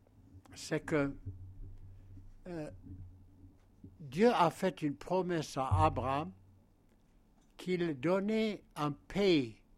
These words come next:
mais pas pour lui. Il n'a pas donné à Abraham même une place pour planter sa tente. Il a dit, « C'est pour tes descendants.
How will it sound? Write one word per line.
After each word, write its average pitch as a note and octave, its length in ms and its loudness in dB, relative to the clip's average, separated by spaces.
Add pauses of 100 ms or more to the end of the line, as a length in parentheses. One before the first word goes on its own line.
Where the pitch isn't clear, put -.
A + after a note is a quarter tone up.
(1300)
mais E3 140 -2
pas C4 240 6
pour B3+ 200 0
lui. E3 320 -2 (1120)
Il F#3+ 160 -2
n'a F#3 160 4
pas A3+ 240 6
donné G#3 320 4
à F#3+ 100 10 (180)
Abraham G3 520 6
même A3+ 420 2
une E3+ 160 -2
place G3 440 6
pour D3 220 -2
planter F#3+ 540 2
sa F#3+ 240 0
tente. B2 540 -6 (1600)
Il D#3+ 100 2
a E3 100 6
dit, « G3 160 4
C'est F3 140 0
pour D#3+ 240 -2
tes D#3 180 4
descendants. D#3 800 2